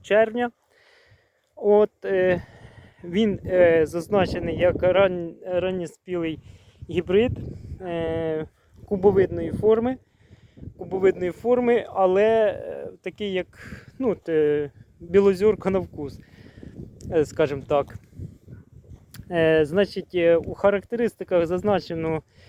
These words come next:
е, плід, е, двісті, двісті двадцять грамів. От,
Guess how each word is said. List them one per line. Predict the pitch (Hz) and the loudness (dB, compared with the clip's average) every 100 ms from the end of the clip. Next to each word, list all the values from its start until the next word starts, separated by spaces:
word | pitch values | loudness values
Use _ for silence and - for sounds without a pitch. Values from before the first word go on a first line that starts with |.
| - _ - | -20 _ -6
е, | 165 156 156 156 156 151 - - | 0 2 2 2 2 -2 -6 -12
плід, | 190 202 180 - | -6 -4 -4 -4
е, | 170 160 160 | 0 0 0
двісті, | 147 170 220 - - - - 185 180 175 | -4 -2 -2 -2 -6 -12 -8 -2 0 -2
двісті | 151 175 160 - 165 | -4 -10 -10 -8 -6
двадцять | 151 160 156 160 156 | 0 2 2 -2 -6
грамів. | 143 208 233 277 294 - - - _ _ _ _ _ _ _ _ _ _ _ _ _ _ _ _ | 2 4 4 2 -4 -8 -20 -20 _ _ _ _ _ _ _ _ _ _ _ _ _ _ _ _
От, | 233 233 240 | 2 6 6